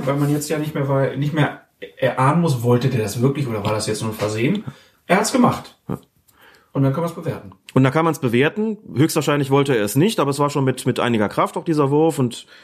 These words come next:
Speaker 2: gibt auch Leute, die sagen, „Na und, wenn er ihm am Arm trifft, dann fliegt er halt auch vom Platz, ist doch eine versuchte Tätigkeit.“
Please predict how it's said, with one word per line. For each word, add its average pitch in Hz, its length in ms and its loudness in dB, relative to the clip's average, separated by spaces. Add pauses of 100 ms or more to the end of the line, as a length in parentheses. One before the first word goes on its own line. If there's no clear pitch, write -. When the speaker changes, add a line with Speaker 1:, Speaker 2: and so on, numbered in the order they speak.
(160)
Speaker 2:
gibt 123 120 0
auch 131 60 4
Leute, 135 240 4
die 120 80 0
sagen, 127 240 2
„Na 113 80 -2
und, 151 180 2
wenn 139 120 2
er 127 80 2
ihm 117 80 0
am 98 100 0
Arm 147 200 2
trifft, 170 240 0
dann 135 60 0
fliegt 139 200 0
er 127 60 4
halt 110 100 0
auch 156 100 2
vom 165 140 -2
Platz, 143 240 0
ist 139 100 -6
doch 135 60 2
eine 123 100 0
versuchte 123 320 -2
Tätigkeit.“ 160 600 0